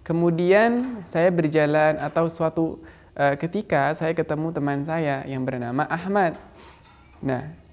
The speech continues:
dengan Ahmad ini saya berbicara dengannya, "Silakan, nah, kamu datang ke rumah saya. Kemudian kamu nikmati apa yang ada.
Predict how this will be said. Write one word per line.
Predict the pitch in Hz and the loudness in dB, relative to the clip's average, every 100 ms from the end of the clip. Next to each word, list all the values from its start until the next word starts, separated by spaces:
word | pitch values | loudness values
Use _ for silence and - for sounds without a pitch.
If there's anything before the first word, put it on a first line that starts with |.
| - - - | -20 -20 -12
dengan | - 156 170 170 | -2 2 2 2
Ahmad | 190 202 185 240 | 0 2 0 2
ini | 233 185 196 220 - - - - | 2 2 0 -6 -18 -20 -20 -20
saya | - - 143 165 | -16 -4 0 2
berbicara | 170 175 202 - - 156 165 190 196 175 147 | 0 -2 -6 -20 -10 -4 2 4 4 4 4
dengannya, | 143 131 127 127 143 - - - - | 2 0 -2 -4 -10 -18 -20 -20 -6
"Silakan, | 180 185 202 214 | 0 0 2 0
nah, | 185 | 2
kamu | 175 170 170 | 2 2 2
datang | 151 165 160 | 0 0 -2
ke | 147 | -2
rumah | 143 | -2
saya. | 143 131 127 131 156 - - - | -4 -6 -6 -8 -12 -18 -20 -20
Kemudian | - 135 135 135 135 151 175 180 175 185 - - - | -8 -4 -2 0 0 2 2 0 -4 -8 -14 -20 -6
kamu | 151 156 151 | 0 0 0
nikmati | 165 180 180 | 0 0 2
apa | 165 151 156 | 2 4 2
yang | 143 135 | 0 -2
ada. | 131 127 131 | -2 -2 -4